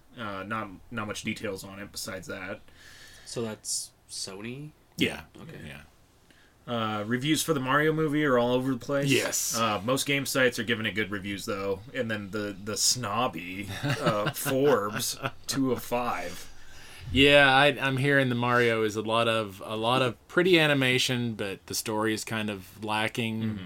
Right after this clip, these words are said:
Speaker 3: but it's still going to do really well.
Speaker 1: Oh, yeah. Yeah, they said if, uh, if you go there expecting a child story, like a,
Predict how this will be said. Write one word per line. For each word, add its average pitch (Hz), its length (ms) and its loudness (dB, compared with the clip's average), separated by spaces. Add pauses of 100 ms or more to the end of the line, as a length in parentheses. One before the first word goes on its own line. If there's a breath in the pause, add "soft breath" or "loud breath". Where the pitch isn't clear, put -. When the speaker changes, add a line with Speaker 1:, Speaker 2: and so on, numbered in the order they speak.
(140)
Speaker 3:
but 95 600 -8 (160)
it's 113 120 -6
still 185 280 10
going 117 200 0
to 107 60 -4
do 101 180 -4
really 95 260 -8
well. 82 380 -14
Speaker 1:
Oh, 117 140 0
yeah. 80 220 -4 (160)
Yeah, 120 180 4
they 131 120 2
said 165 220 2
if, 151 140 -2
uh, 123 440 4 (800 loud breath)
if 160 160 -2
you 175 80 2
go 196 180 6
there 185 180 8
expecting 165 640 4
a 131 80 0
child 151 320 2
story, 143 300 0
like 120 160 -2
a, 113 60 2